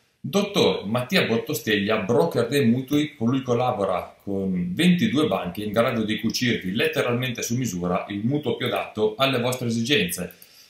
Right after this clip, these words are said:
Sempre all'interno con noi troverete il geometra Silvio Zuppicchiatti, addetto alle vendite, il nostro bel legale, l'avvocato Enrica Borgna, il dottor Filippo Rimini, commercialista, e il geometra Stefano Levis, colui che si occupa di tutta la parte tecnico-burocratica inerente al nostro settore.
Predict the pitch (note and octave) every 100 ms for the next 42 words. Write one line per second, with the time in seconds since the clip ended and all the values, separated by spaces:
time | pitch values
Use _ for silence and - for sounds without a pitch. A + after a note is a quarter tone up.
0 | _ _ - A#2 A2+ A2+ B2+ C3 C#3+ C3
1 | A2+ B2+ E3+ G#3 G3+ B2 A#2 A#2 A2 A2
2 | G2+ A#2 A2 G#2+ - F3+ D3+ A#2+ A#2+ C3
3 | E3 B2+ - E2 - - F#2 F2+ F2 F2+
4 | F2 E2+ F2 G2 A2 F3 F3 - _ _
5 | - G2+ A#2+ C3 B2+ A#2 A#2+ C#3+ F#3 C3
6 | G2 F#2+ F#2+ F#2+ G#2+ - F2+ - G2+ F#2
7 | - - E2 E2+ A2 C#3 - - _ _
8 | _ - F3 E3+ D#3 - F3 A#2 F2+ -
9 | B2 D3 - D3 D3 C3 F#2+ F2 F2 -
10 | D#3 G#2 G2 E3+ G#2 F2 - G#2 A2+ B2+
11 | B2+ C3 B2 G2 F2 D#2+ - D#3 - C#3+
12 | B2 F#2 F2+ G2 - G2+ G#2+ G#2+ G#2+ A2+
13 | - A2 G2+ G2+ C#3 - A#2+ A2 A#2 -
14 | G#2+ - D#3+ C#3+ A#2+ A2+ A#2 - G2+ F2
15 | F#2+ G2+ - C3 C3 A#2 A#2+ A2+ A#2 A2+
16 | A2 A2+ G#2+ - - F#2+ F2 D#2